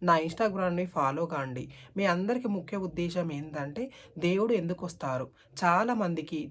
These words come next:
చిన్న పిల్లలకు, పెద్ద పిల్లలకు, పెళ్ళైన వాళ్ళ మగవాళ్ళకి, ఆడవాళ్ళకి దేవుడు వస్తూ ఉంటారు. అసలు దేవుడు అంటే ఏంటిది? దేవుడు రావడానికి కారణం ఏంటి? దేవుడు మనుషులపై మీదకి ఎందుకు వస్తాడు?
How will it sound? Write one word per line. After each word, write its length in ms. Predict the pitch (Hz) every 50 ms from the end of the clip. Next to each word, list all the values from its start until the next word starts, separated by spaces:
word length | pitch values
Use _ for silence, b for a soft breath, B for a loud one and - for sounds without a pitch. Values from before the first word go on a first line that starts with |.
| -
చిన్న 160 | 170 170 170
పిల్లలకు, 500 | 170 170 160 151 147 143 139 139 - 156
పెద్ద 320 | 151 151 151 143 156 151 -
పిల్లలకు, 460 | 160 147 139 135 139 139 - - 160
పెళ్ళైన 400 | 151 - 151 143 147 151 147 147
వాళ్ళ 180 | 147 143 143 139
మగవాళ్ళకి, 640 | 143 139 131 151 143 143 139 139 139 135 143 151
ఆడవాళ్ళకి 520 | 151 135 127 135 139 143 147 143 139 - 156
దేవుడు 300 | 143 143 139 143 143 147
వస్తూ 260 | 143 - _ - 147
ఉంటారు. 480 | 143 139 131 127 131 127 127 127 - - B B B B
అసలు 280 | B 160 - 202 202 208
దేవుడు 500 | 190 170 151 - 160 165 170 180 185 202
అంటే 220 | 196 196 180 185
ఏంటిది? 480 | 165 147 151 156 151 - - 127 - - B B B B B
దేవుడు 460 | 143 165 170 175 190 208 226 233 214 220
రావడానికి 680 | 190 180 165 165 170 180 190 190 190 185 190 175 -
కారణం 580 | - - 165 156 147 147 156 165 170 165 156 147
ఏంటి? 320 | 139 135 131 127 131 127 B B B B B 147
దేవుడు 460 | 147 180 190 196 214 233 240 233 240
మనుషులపై 640 | 196 185 160 156 160 165 202 202 196 202 196 196 190
మీదకి 300 | 196 196 196 185 - 156
ఎందుకు 280 | 147 147 165 165 185
వస్తాడు? 400 | 170 - - - 147 139 127 127